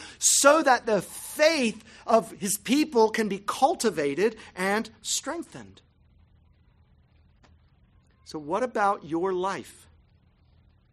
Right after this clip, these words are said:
Is your life not also filled with lowercase s signs from Jesus? Testaments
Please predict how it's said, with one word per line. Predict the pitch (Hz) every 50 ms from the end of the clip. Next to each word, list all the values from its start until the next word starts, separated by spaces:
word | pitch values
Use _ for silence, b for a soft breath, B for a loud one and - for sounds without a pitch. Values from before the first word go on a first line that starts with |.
| _ _ _ _ _ - _ _ _ _ _ _ _ _ _ _ _ _ _ _ _ _
Is | 147 139 123
your | 160 196 220 220
life | 196 165 156 156 175 214 226 226 -
not | 190 180 180 190 -
also | - 156 165 180 180 - 220 208 190
filled | 202 - - - 175 170 185 202 226 269 269 - - _ _ _ _ _ _ _ _ _ _ _ _
with | - 160 151 -
lowercase | 147 156 160 175 190 214 220 220 220 - 208 190 - - - - - - _
s | - 180 185 180 - - - - - _
signs | - - - - 175 151 165 170 185 196 214 226 226 214 226 - B B B
from | - - 208 196 190 190
Jesus? | 170 165 180 208 202 - 254 254 - - - - - - _ _ _ _ _ _ _ _ _ _ _ _ _ _ _
Testaments | - - - 220 208 202 - - - 233 220 226 233 240 233 - - -